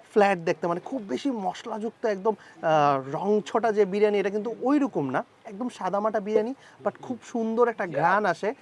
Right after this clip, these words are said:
আর শীতের বেলা কিন্তু এরকম আপনি সালাদ পাবেন, যেটা just এই বিরিয়ানির সাথে মিক্স করে। এটা দেখতেও ভাই অন্যরকম লাগে, and এটার যে ঘ্রাণটা আসে, এটা অন্যরকম।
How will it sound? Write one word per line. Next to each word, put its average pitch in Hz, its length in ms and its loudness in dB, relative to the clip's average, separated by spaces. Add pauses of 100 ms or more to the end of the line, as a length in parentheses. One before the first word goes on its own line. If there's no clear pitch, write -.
(220)
আর 156 80 -2
শীতের 214 280 4
বেলা 233 160 4
কিন্তু 226 300 -4
এরকম 233 220 -2
আপনি 226 260 2
সালাদ 214 320 4
পাবেন, 214 280 0
যেটা 196 300 0 (320)
just 220 180 0
এই 254 60 -2
বিরিয়ানির 185 460 -2
সাথে 233 260 -4
মিক্স 170 420 -6
করে। 208 280 -2 (840)
এটা 185 140 -10 (140)
দেখতেও 175 360 -4
ভাই 190 140 0
অন্যরকম 180 460 -2
লাগে, 170 200 -4
and 185 100 -10 (280)
এটার 190 240 0
যে 208 120 2
ঘ্রাণটা 170 580 -2
আসে, 202 260 -2 (300)
এটা 208 220 2
অন্যরকম। 180 520 0